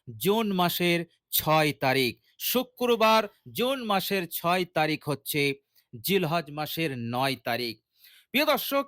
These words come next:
এই নয় তারিখে আপনি দোয়াটি বেশি বেশি করে পাঠ করবেন। আর যে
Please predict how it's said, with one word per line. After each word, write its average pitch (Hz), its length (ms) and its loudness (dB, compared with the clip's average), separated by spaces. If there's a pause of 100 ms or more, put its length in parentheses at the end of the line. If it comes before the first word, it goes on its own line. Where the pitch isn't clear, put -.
(120)
এই 277 340 2
নয় 208 460 4
তারিখে 175 600 0 (200)
আপনি 180 420 -2
দোয়াটি 147 600 -2
বেশি 175 600 -4
বেশি 151 380 -4
করে 131 280 -2
পাঠ 117 300 -4
করবেন। 113 580 -4 (300)
আর 254 420 2 (160)
যে 143 300 0